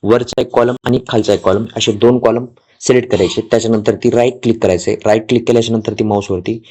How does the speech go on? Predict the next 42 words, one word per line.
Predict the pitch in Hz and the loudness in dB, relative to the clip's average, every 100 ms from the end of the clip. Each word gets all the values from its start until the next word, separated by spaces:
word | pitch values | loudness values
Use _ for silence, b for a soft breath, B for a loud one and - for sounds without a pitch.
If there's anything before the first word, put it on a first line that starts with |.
| b b | b b
तुम्ही | 110 110 | 2 2
एकदम | 107 120 | 2 0
लास्टला | 113 110 - 110 | 2 0 0 0
बघू | 107 | 0
शकता | - 90 - 110 - _ | -2 -6 -6 -8 -8 _
अनहाईड | 101 110 120 120 | -2 2 4 2
हा | 113 110 | 2 0
ऑप्शन | - 104 90 | 0 -4 -4
आहे. | 78 - _ | -8 -14 _
अनहाईड | 107 117 117 | -2 2 4
ऑप्शनवरती | 113 - 113 101 - | 2 0 -2 -2 -2
क्लिक | 117 - | -2 -2
करायचं | 85 85 - | -4 -4 -10
आहे. | - | -4
अनहाईड | 113 117 120 | 0 2 4
ऑप्शनवरती | 117 - 120 110 - | 2 2 -2 -2 -2
तुम्ही | 113 107 | 0 0
जसं | 113 120 | 0 0
का | 113 | 0
क्लिक | 117 117 | 0 0
करताल | 95 - 98 | 0 -2 -2
तुम्हाला | 107 104 | -2 -2
इथे | 101 101 | -4 0
बघू | 113 113 | 0 0
शकता | 110 - 104 | -4 -6 -6
की | - 127 B B B B B B | -6 -8 B B B B B B
हाईड | 117 117 | 2 2
झालेला | 110 110 110 | 2 2 2
डेटा | 98 98 101 | 2 2 0
जो | 92 95 | 0 0
आहे | 110 | 0
ते | - | 0
तुमच्यासमोर | 95 110 107 - 110 117 | 0 0 -2 -4 -4 -2
येईल, | 95 82 - _ | -2 -2 -8 _
अनहाईड | 117 113 104 | -2 0 0
होतील, | 95 87 - - _ _ _ _ _ - | 0 -6 -10 -16 _ _ _ _ _ -4
त्या | 117 | -2
कॉलम्स | 117 104 95 87 - - | 0 0 0 -4 -10 -4
अनहाईड | 107 95 92 | -2 -2 -2
होतील. | 107 - - - _ _ _ _ _ - | -4 -8 -12 -14 _ _ _ _ _ 0
ही | 117 | 2
झाली | 104 104 | 2 0